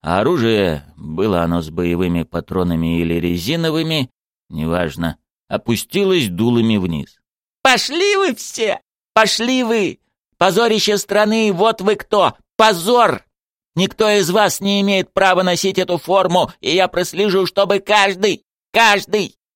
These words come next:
пошёл под трибунал! Уж поверьте, мы такое можем!» Касим покинул площадку. Мэр, обрадовавшись такому исходу событий, полез на дерево.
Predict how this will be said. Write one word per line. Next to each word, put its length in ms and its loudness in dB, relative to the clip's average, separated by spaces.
пошёл 580 2
под 400 -2
трибунал! 880 0
Уж 200 -4
поверьте, 840 -2
мы 180 -2
такое 600 -6
можем!» 760 -2
Касим 380 -6
покинул 400 -6
площадку. 720 -8
Мэр, 220 0
обрадовавшись 680 -4
такому 400 -4
исходу 360 -6
событий, 420 -4
полез 360 -4
на 120 -4
дерево. 360 -2